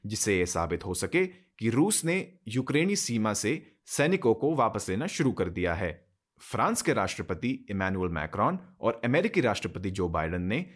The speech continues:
सरकार से आरोप करने की पुष्टि करने का आग्रह किया है। अमेरिका का कहना है कि यूक्रेन से सैनिकों की वापसी पर्याप्त नहीं है। रूस की विदेशी खुफिया सेवा ने शुक्रवार को जारी एक बयान में आरोपों का खंडन किया, जिसमें कहा गया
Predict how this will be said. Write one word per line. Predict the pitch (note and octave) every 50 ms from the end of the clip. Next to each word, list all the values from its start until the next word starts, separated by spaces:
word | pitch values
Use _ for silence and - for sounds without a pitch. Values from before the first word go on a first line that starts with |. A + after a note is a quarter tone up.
| - _ -
सरकार | - - A#2+ A#2 - - B2+ F3
से | F#3 - G3
आरोप | - - G2+ G#2 A#2+ D#3 D#3 -
करने | B2+ A2 G#2 G2+
की | G2+ - C3+
पुष्टि | C3+ - A2 - - B2 G#2+
करने | - F#2+ F2 F#2+ G2 G2
का | - -
आग्रह | - - G#2+ G#2 A2+ G2 F#2+ F#2+
किया | - - F#2+ F#2 E2+
है। | E2 F2+ D#2 - - _ _ _ _ _ _ -
अमेरिका | F#2+ F#2+ G#2+ B2+ E3 E3 G#3+
का | G#3 G3 F3
कहना | - G2+ F2+ F#2+ F2+ F2+
है | E2+ G2+ D3 F#3 F#3 - - _ _ -
कि | - A2 G#2
यूक्रेन | A2+ A#2 A2+ - B2+ D3+ F#3 F#3+
से | - G#3 G3 F#3+
सैनिकों | F#3+ - C3+ B2 C#3+ E3 D#3+ G#3 G#3
की | G#3 F3+ D3
वापसी | A2+ G#2 F#2+ - - - E3
पर्याप्त | F3 - C3 C3 B2 A2 F2+ - - -
नहीं | F2+ F2 G2+ F2+
है। | F2 F#2+ F2 D#2 - - _ _ _ _ _ -
रूस | F#2 A2+ A#2+ A2+ -
की | - A2
विदेशी | F#2+ F#2 F#2+ G2 G#2 G#2+ - - A#2+
खुफिया | - - - G2 - G2 F#2
सेवा | F2+ - - G2+ A2 B2 C#3 D3
ने | E3+ F3+ F#3 F3+ - - _ _
शुक्रवार | - - - - - - B2+ A#2 B2+ - - A#3
को | - G#3+
जारी | D3 A#2+ A#2 G#2 G#2+ A2 G#2+ -
एक | F#2+ F#2 G#2+
बयान | G2 - - F2+ G2 A#2+
में | C3+ D3 E3 E3+ F3+ - - _ - -
आरोपों | - G2 A2 C3 D#3 D3+ D#3+ D3
का | - C3 D#3
खंडन | - - E3 C3+ G2+ F#2+ F#2 F#2
किया, | - F#2+ F2+ F2 D#2 D2 - _ _ _ _ _ -
जिसमें | G#2 G#2 - - F#2+ F2+
कहा | - F#2 - G2+ F#2
गया | G2+ A2+ C3